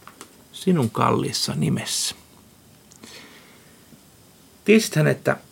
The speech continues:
Open Doors tekee työtä vainottujen kristittyjen parissa.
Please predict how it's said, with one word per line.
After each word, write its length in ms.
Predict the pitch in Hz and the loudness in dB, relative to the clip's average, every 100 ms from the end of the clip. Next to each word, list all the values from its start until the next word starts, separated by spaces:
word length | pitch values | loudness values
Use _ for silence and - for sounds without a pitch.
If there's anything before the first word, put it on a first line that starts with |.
| - - - - - - - | -20 -20 -20 -20 -20 -4 4
Open 380 | 190 190 135 | 6 6 4
Doors 240 | 131 117 - | 4 2 0
tekee 360 | 117 135 127 - | -2 0 0 2
työtä 460 | 156 147 - 123 - - - 123 | 2 4 4 -2 -4 -16 -12 -2
vainottujen 680 | 151 160 127 - - 117 113 | 0 2 0 -2 -4 -2 -2
kristittyjen 880 | - 131 123 - - - 113 113 110 | -2 0 0 -4 -12 -8 -6 -6 -4
parissa. 680 | 135 127 - - - - | 0 0 0 -2 -6 -8